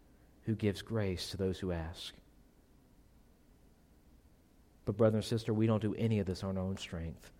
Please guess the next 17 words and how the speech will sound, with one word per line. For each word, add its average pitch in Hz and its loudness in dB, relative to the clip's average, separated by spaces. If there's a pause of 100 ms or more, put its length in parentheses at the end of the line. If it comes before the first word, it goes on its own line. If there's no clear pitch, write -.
(260)
We 107 2
do 101 4
it 104 2
on 92 -4
Christ 95 -4
and 90 -4
Christ 90 -2
alone. 82 -4 (580)
"On 101 2
Christ, 113 4
the 107 -4
solid 113 2
rock, 110 2
I 104 4
stand. 90 -4 (880)
All, 113 4
every, 120 2